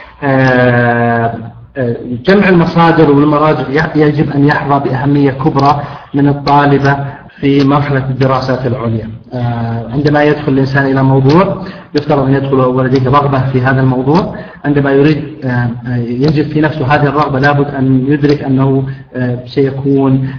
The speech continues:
في يوم من الأيام مرجعية، ولذلك لابد أن يع-، يع-، يعد إعداد جيد ومقدر، آه،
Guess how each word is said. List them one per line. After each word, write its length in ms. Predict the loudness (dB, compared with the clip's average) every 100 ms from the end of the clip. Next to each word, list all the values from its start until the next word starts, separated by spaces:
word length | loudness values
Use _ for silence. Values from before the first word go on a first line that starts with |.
| -4
في 100 | 0
يوم 140 | 2
من 60 | 2
الأيام 380 | 2 2 2 2
مرجعية، 960 | 2 0 0 0 2 0 0 -2 -2 -2
ولذلك 380 | 0 2 2
لابد 240 | 2 2 2
أن 100 | 0
يع-، 320 | 0 -2 -2
يع-، 200 | -2 -2
يعد 460 | -2 -2 -2 -4 -6
إعداد 340 | -2 -2 -2 -4
جيد 360 | -2 0 2 0 -4 -16 -20 _ _ _ -4
ومقدر، 2500 | 0 2 4 2 0 -2 -2 -2 -2 -4 -4 -6 -8 -6 -4 -4 -4 -2 -2 0 -2 0 0 0
آه، 600 | -2 -6 -6 -4 -4 -4